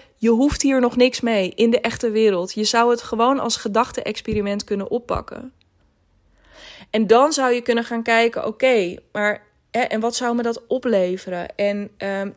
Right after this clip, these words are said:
wat zou ik dan allemaal kunnen doen voor mijn klanten? Risicootje daarin is, is dat je onwijs veel gaat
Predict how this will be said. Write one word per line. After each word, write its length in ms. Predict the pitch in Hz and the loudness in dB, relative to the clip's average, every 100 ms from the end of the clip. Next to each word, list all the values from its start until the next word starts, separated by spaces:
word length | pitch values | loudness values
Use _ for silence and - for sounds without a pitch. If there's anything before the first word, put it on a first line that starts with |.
| 196 | -4
wat 180 | 226 - | -2 0
zou 200 | 254 240 | 0 2
ik 60 | |
dan 180 | 233 233 | 0 -2
allemaal 240 | 240 240 | -2 -2
kunnen 280 | 233 240 220 | -2 -2 -2
doen 240 | 220 285 285 | 0 -2 -2
voor 140 | 220 | -6
mijn 180 | 190 196 | -8 -8
klanten? 420 | 196 185 190 190 - - - | -4 -4 -4 -12 -16 -20 -6
Risicootje 580 | 220 233 240 233 240 | -4 -2 0 0 2
daarin 300 | 240 226 220 | 2 2 2
is, 160 | 220 226 | -2 -2
is 140 | 226 | -4
dat 180 | - 220 | -4 -6
je 120 | - | -6
onwijs 420 | - 220 214 220 - | -4 0 2 0 0
veel 180 | 214 | -2
gaat 200 | 214 208 | -2 -6